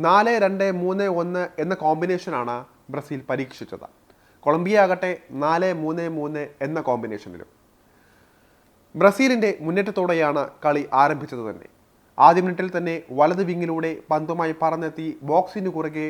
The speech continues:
റഫീഞ്ഞ ക്രോസ് നൽകിയെങ്കിലും കണക്ട് ചെയ്യാൻ ആരും തന്നെ ഉണ്ടായിരുന്നില്ല. തുടർന്നും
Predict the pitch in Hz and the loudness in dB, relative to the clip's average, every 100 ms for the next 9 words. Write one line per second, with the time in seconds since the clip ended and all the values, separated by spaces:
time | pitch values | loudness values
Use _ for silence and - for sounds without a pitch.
0 | 151 135 147 165 165 156 147 - _ - | -10 -8 -8 -6 -8 -6 -8 -10 _ -8
1 | 156 160 185 190 151 151 143 123 127 95 | 0 0 0 -4 -6 -4 -4 -4 -6 -8
2 | - _ 160 170 170 156 143 135 - 127 | -14 _ -4 -4 -6 -8 -6 -6 -6 -2
3 | 147 165 156 135 104 101 87 - 69 - | -2 -2 -4 -8 -6 -4 -6 -10 -18 -18
4 | _ _ _ _ _ _ 156 180 185 208 | _ _ _ _ _ _ 0 0 0 -4